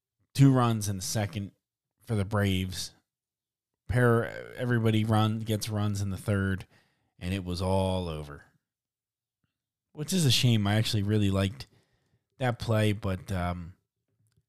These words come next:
so be it. So oh and three in baseball. That is okay. We're still doing just fine. Um, no plays today. Didn't have time to look at it.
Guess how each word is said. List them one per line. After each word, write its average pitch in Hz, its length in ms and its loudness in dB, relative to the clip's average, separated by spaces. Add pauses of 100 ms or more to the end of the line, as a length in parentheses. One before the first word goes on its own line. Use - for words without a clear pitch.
(120)
so 113 220 0
be 104 220 0
it. 82 100 -4
So - 220 -8
oh 120 180 2
and 147 100 2
three 120 240 2
in 104 100 2
baseball. 90 540 0 (220)
That 87 80 -14
is 90 140 -4
okay. 98 400 0
We're 90 120 -6
still - 220 -10
doing 92 400 -6 (840)
just 101 340 2
fine. 90 520 -2 (140)
Um, 85 600 -2 (260)
no 113 320 4
plays 110 460 2
today. 107 540 0
Didn't 104 240 -4
have 98 240 -2
time 95 240 -4
to 92 120 -12
look 95 240 -4
at 92 220 -2
it. 98 160 -12